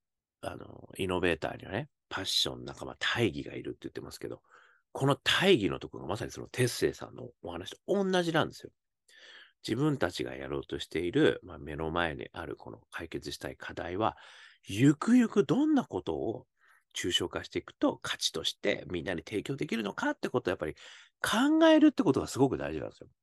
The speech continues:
で、それによって自分たちがやってることの価値がね、もっともっと、あの、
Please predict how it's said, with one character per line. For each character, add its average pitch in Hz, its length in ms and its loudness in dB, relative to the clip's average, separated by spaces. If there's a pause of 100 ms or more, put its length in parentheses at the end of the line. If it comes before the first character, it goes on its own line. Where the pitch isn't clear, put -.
(100)
で、 117 80 -8
そ - 120 -6
れ 262 120 2
に 285 80 2
よ 262 60 2
っ - 80 -6 (120)
て 240 240 -2 (600)
自 107 100 -2
分 185 180 2
た 98 140 0
ち - 120 -10
が 69 100 -8
や 71 100 -6
っ - 40 -14
て - 160 -2
る 95 80 0
こ - 100 -8
と - 100 -6
の 60 60 -12
価 - 180 -4
値 - 140 -4
が - 160 -6
ね、 123 140 -12 (880)
も 147 140 4
っ - 80 0
と 110 120 4
も 127 140 4
っ 135 120 -2
と、 - 220 -10 (180)
あ 90 160 -6
の、 - 400 -14